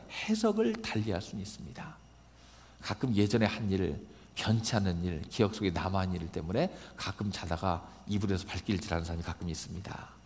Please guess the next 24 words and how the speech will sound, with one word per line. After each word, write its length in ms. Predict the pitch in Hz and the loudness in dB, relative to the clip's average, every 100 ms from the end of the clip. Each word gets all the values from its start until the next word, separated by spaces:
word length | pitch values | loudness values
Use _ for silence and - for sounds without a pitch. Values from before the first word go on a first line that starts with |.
| - - - - - - - | -20 -20 -18 -18 -16 -16 -12
아, 80 | 104 | 2
그런 220 | 123 113 | 4 6
경우가 240 | 101 82 | 4 2
있죠. 200 | 82 - | -2 -4
참 200 | - 156 | -6 -4
부끄럽고 440 | - 170 165 139 131 | -6 -2 0 0 -2
창피하고 580 | - 170 - 123 123 - - | -4 -2 2 2 0 -4 -4
왜 160 | 98 95 | 2 4
그랬을까 640 | 104 123 127 - - 110 | 4 0 -2 -4 -2 0
싶은 280 | - - 151 | -2 -4 -4
일이 140 | 127 | -2
있습니다. 520 | 117 - - - - - - - - - - | -4 -6 -8 -10 -12 -14 -20 -20 -20 -20 0
근데 120 | 208 | 0
그게 220 | 220 202 | 2 -2
바뀝니까? 800 | 208 - - - 175 202 - 208 - - - | -4 -4 -6 -4 -4 -4 -4 -6 -8 -20 -18
사라집니까? 800 | - - 165 170 180 175 - 180 196 - - - - - - - - - | -4 0 2 0 -2 -4 -6 -8 -8 -14 -20 -20 -20 -20 -20 -20 -20 -10
사라지지 420 | - 180 180 190 | -4 -2 0 0
않습니다. 600 | 143 - 139 135 - - - - - - - - - - | 0 -2 -4 0 2 0 -6 -20 -20 -20 -20 -20 -20 2
그러나 460 | 170 185 196 214 - - - | 8 10 10 6 -6 -14 -6
해석을 580 | - 262 269 269 240 233 | 8 10 10 8 6 4
달리할 320 | 143 131 113 | 4 6 4
수 140 | - | 4
있습니다. 400 | 98 - - - - - - - - - - - - | -4 -4 -8 -8 -10 -16 -20 -20 -20 -20 -20 -20 -4
"내가 520 | - 98 107 110 | 0 4 4 2